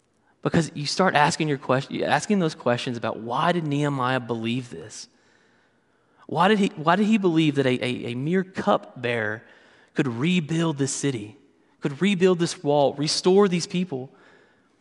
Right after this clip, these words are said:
And it's because he has communication and a relationship with God. This would not have happened. This conversation would have never occurred if Nehemiah did not have a conversation, a communication, a relationship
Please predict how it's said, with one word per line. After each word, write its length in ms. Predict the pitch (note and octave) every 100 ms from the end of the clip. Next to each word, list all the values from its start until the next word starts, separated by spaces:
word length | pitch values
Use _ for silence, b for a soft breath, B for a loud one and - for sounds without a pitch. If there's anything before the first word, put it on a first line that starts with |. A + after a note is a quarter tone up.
| b b
And 100 | F#3+
it's 120 | -
because 420 | F#3 - G3 G3
he 100 | F#3
has 240 | D#3 D#3
communication 840 | - D#3 D3+ D3+ - D3+ D#3 E3 D3
and 120 | C#3
a 40 |
relationship 560 | C3 A#2+ B2 C3 B2+ A2+
with 120 | G#2+
God. 380 | G#2 A2+ G#2+ F#2 _ b b b b b b b b b
This 360 | D3+ G#3+ - G3+
would 100 | F3+
not 360 | C#3 D#3 E3
have 180 | C3+ B2+
happened. 480 | - C#3 D3 C#3+ C#3
This 100 | C#3+
conversation 960 | - F3 F#3 D3+ - E3 F#3 - A2+ A2+ B B
would 80 | E3
have 80 |
never 400 | D3 C#3+ E3+ F3
occurred 460 | C3+ - F#3 D#3+ C3
if 180 | C3 -
Nehemiah 560 | D3+ F#3 D#3 D3+ E3
did 160 | D3 D3
not 300 | C#3 D#3+ D#3
have 360 | D#3+ D#3+ C#3+ - B B
a 80 | C#3+
conversation, 920 | C#3 - E3+ F#3 D#3 - D3+ D#3+ C3
a 60 | A#2
communication, 720 | C3 D3 E3 D3+ D3+ D#3 C#3
a 100 | B2+
relationship 920 | C#3+ C#3 C#3 D#3+ - F3 - B2 A2+